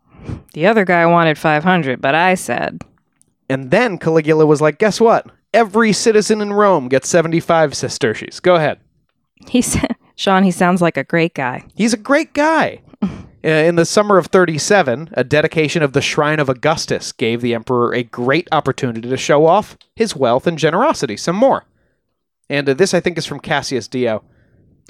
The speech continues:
Speaker 2: "The senators with their wives
Speaker 1: <laughs>
Speaker 2: and also the people were banqueted, and there were spectacles of all sorts. For not only all kinds of the musical entertainments were given,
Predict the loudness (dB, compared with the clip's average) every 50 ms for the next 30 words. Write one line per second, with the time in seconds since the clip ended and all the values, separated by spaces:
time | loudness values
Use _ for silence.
0 | _ _ _ _ _ _ _ _ _ _ _ _ _ _ _ _ _ _ _ _
1 | _ _ -6 -6 -4 -2 -2 -2 -2 -2 -4 -4 -4 -6 -8 -6 -8 -8 -4 -2
2 | -4 -4 -2 0 0 0 0 0 -4 -6 -10 -10 -14 -16 -16 _ -14 -12 -6 -4
3 | -4 -4 -4 -4 -8 -10 -10 -10 _ -12 -14 -12 -12 -12 -12 -10 -10 -10 -6 -4
4 | -2 -2 -2 -4 -8 -14 -16 -16 -16 -20 _ _ _ _ -14 -8 -8 -8 -8 -6
5 | -10 -10 -6 -6 -6 -6 -6 -12 -12 -12 -12 -14 -10 -10 -6 -4 -2 -2 -4 -4
6 | -6 -8 -8 -8 -8 -8 -8 -12 -14 -14 -14 -14 -16 _ _ _ _ _ _ _
7 | _ -10 -8 -4 -2 -2 0 0 -2 -2 -2 -2 -2 0 0 0 -2 -4 -6 -8
8 | -6 -4 -4 -4 -6 -8 -14 -10 -10 -10 -10 -8 -8 -6 -6 -8 -8 -8 -8 -8
9 | -8 -8 -12 -14 -8 -4 -4 -4 -4 -6 -10 -18 -18 -16 -14 -12 -14 -8 -6 -6
10 | -6 -8 -12 _